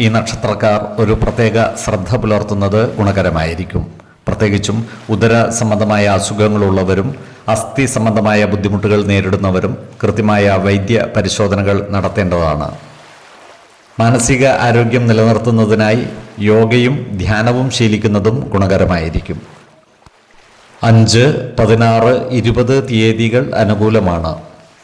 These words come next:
ഓരോ വ്യക്തികളും ജനിച്ച സമയത്തെ അടിസ്ഥാനമാക്കിയുള്ള ജാതകത്തിലെ ഗ്രഹനില അനുസരിച്ച്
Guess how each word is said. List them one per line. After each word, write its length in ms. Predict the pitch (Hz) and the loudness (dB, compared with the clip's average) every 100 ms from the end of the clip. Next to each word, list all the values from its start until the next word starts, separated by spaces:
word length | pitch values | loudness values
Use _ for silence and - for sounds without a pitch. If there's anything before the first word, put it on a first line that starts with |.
| _ - - - _ _ _ _ _ _ - - - - 123 | _ -20 -20 -20 _ _ _ _ _ _ -20 -20 -20 0 4
ഓരോ 220 | 139 156 160 | 6 8 6
വ്യക്തികളും 500 | 117 - 113 113 113 - - 98 | 4 2 4 6 6 2 0 2
ജനിച്ച 320 | 107 107 - 123 117 - | 4 4 4 2 2 2
സമയത്തെ 460 | 107 107 104 117 117 107 | 4 4 2 2 0 2
അടിസ്ഥാനമാക്കിയുള്ള 1000 | 101 - 120 113 113 98 98 110 95 95 107 - 104 | 0 2 4 6 6 6 2 2 2 2 0 0 2
ജാതകത്തിലെ 640 | 101 101 117 110 110 87 92 - - - _ 117 | 4 4 4 4 2 -2 -4 -6 -18 -20 _ 0
ഗ്രഹനില 420 | 113 120 127 120 117 110 | 0 4 6 6 4 2
അനുസരിച്ച് 580 | 107 104 117 110 113 143 | 0 2 4 4 2 -2